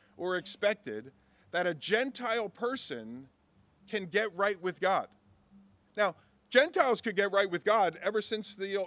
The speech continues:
the beginning of the Old Testament, but they had to become a Jew in order to do so. And here now are these clear Gentiles,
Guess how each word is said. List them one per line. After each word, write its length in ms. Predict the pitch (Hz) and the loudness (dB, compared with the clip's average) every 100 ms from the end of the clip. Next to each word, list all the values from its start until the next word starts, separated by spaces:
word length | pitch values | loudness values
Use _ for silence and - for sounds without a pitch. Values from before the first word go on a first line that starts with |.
| 160 | -6
the 80 | 160 | -8
beginning 340 | 190 214 214 | -4 -2 0
of 60 | 202 | 0
the 60 | |
Old 140 | 202 196 | 0 0
Testament, 460 | 247 320 170 107 - _ _ _ _ _ - | -2 -2 -8 -12 -18 _ _ _ _ _ -6
but 120 | 202 | 2
they 120 | 220 | 2
had 180 | 220 226 | 4 2
to 60 | 196 | 0
become 320 | 190 220 214 | -4 -2 -2
a 60 | 170 | -2
Jew 480 | 135 233 269 220 | -2 -2 -2 -2
in 80 | 208 | -2
order 180 | 196 196 | 0 0
to 140 | 180 | -2
do 240 | 160 254 359 | -2 -2 -2
so. 240 | - 113 - _ _ _ _ _ _ - | -4 -8 -10 _ _ _ _ _ _ -8
And 120 | 185 | -6
here 280 | 185 262 320 | -2 -2 -2
now 280 | 277 208 196 | 2 2 4
are 180 | 185 196 | 4 2
these 400 | 208 208 - - | -2 -6 -8 -14
clear 480 | - 202 226 254 285 | -14 -6 -4 -4 -2
Gentiles, 920 | 220 262 311 202 131 120 175 - - | 2 2 0 -2 -2 -2 -4 -8 -16